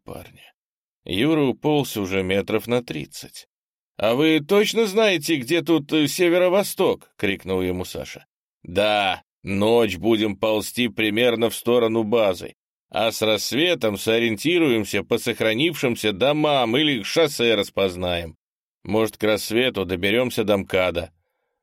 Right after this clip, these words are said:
«То есть, э, нам сейчас всю ночь пробираться вот так вот на четвереньках?» — крикнула Катя. «Если хотите, можете оставаться тут».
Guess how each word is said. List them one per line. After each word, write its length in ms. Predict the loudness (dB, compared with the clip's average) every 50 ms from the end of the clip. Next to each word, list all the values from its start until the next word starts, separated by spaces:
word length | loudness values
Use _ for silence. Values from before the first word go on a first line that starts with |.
| _ _ _ _ _ _ -2
«То 120 | 0 2
есть, 380 | 2 2 2 0 -2 -6 -4 -4
э, 100 | -2 -2
нам 440 | -2 -2 -2 0 2 2 2 2
сейчас 380 | 0 -2 -2 0 0 0 0 0
всю 280 | -2 -4 -4 0 0 2
ночь 300 | 4 4 2 2 0 -2
пробираться 880 | 0 0 2 2 2 4 4 4 4 2 2 0 2 4 4 4 4 2
вот 600 | -2 -14 -18 -20 -16 -12 -6 0 2 2 0 0 _
так 260 | 0 0 0 0 2
вот 160 | 0 0 2 2
на 100 | -2 -2
четвереньках?» — 800 | -2 -4 -4 -2 0 0 0 0 -2 -2 -2 -4 -4 -4 -10 _ _ _ _ _ _
крикнула 440 | -2 -2 -2 -2 -2 -2 0 0 0
Катя. 380 | 2 0 -2 -2 -2 -8 -16 -16 _ _ _ _ _ _ _ _ _ -4
«Если 360 | -2 -2 0 0 0 -2 0
хотите, 480 | 2 2 0 2 0 -2 -2 -2 -2
можете 320 | 0 2 2 2 2 2 0
оставаться 640 | 0 2 2 2 2 4 4 2 2 0 -2 -4 -2
тут». 420 | 2 4 4 4 4 2 -2